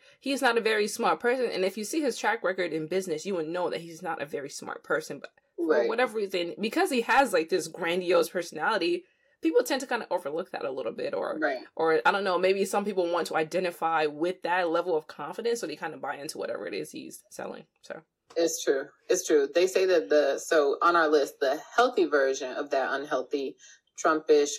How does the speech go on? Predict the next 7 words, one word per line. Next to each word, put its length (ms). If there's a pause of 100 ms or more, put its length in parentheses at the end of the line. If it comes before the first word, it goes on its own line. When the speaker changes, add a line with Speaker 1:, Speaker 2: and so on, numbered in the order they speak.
Speaker 2:
Kanye-ish 680
thing 580
is 300
realistic 540
expectations 840
towards 220
oneself 560